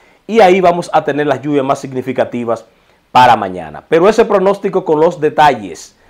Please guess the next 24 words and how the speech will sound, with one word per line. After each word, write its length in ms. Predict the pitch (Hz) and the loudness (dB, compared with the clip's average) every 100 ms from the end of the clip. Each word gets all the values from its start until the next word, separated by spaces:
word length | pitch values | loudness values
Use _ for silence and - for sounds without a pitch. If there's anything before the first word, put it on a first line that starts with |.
| _ | _
de 80 | 113 | -4
lo 120 | 117 | -4
que 80 | 117 | -4
estará 260 | - 120 131 | -4 -2 -2
sucediendo 580 | 151 160 147 156 160 | -2 -4 -2 -2 -2
mañana, 500 | 170 180 208 208 220 - _ _ _ | 0 2 2 2 -2 -8 _ _ _
yo 280 | 90 104 147 | -20 -2 0
lo 120 | 147 | 0
traigo 380 | 143 143 143 139 | 2 2 2 -2
bien 400 | 107 131 165 160 | -6 -6 -4 -4
temprano 400 | 131 113 139 135 | -6 -2 -2 0
a 40 | |
las 100 | 113 | -4
seis 200 | - 135 | -4 -6
de 60 | 127 | -4
la 80 | 131 | -4
mañana, 520 | 123 123 123 113 104 _ _ _ _ | -4 -4 -4 -4 -10 _ _ _ _
como 320 | - 131 123 | -6 -2 0
es 200 | 139 - | 0 -2
de 140 | 135 131 | -8 -6
costumbre, 580 | 117 - 143 127 110 104 | -6 -4 -4 -4 -6 -6
traerle 520 | 110 117 143 151 156 | 0 0 2 -2 -4
información 640 | 226 - 185 165 131 151 151 | -8 -4 -2 -2 -4 -4 -4
meteorológica 720 | 131 120 135 165 175 180 | -6 -4 -2 -2 -2 -4